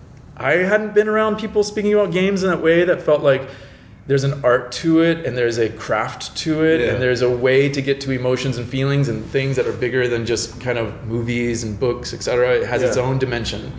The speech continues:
Speaker 1: And that was, um, I think, a start on kind of a whole new journey of my experience with game development.
Speaker 2: Huh. That's cool. So, so you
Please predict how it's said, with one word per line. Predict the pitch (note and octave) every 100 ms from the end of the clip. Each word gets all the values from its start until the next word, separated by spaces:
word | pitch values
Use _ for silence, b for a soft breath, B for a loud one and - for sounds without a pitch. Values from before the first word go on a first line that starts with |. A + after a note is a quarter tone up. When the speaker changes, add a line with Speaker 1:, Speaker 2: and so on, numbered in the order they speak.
| B B B B B B
Speaker 1:
And | A2 A2+
that | A#2 B2
was, | B2 A#2+ A#2 A2
um, | A2+ A2 G#2+ G#2 G#2+ G#2+ - - - - - -
I | A#2+
think, | F3+
a | F#3+
start | - C3+ C3+ B2+
on | B2
kind | B2 B2+
of | A2
a |
whole | G2+ A2+ A2+
new | A2+ A2
journey | G#2 A2 G#2+
of | G#2 G2+
my | G2+
experience | G2 G2+ - G2 G2
with | F#2+
game | - G#2+ -
development. | - - E3 D3 -
Speaker 2:
Huh. | - B B B B
That's | B2 -
cool. | D#3+ C3+ F2+
So, | - B2+ A#2+ A2 G#2 - B B
so | - A#2+
you | G#2+ A2 B2 A#2+ A#2+ A2+ A2+ A2+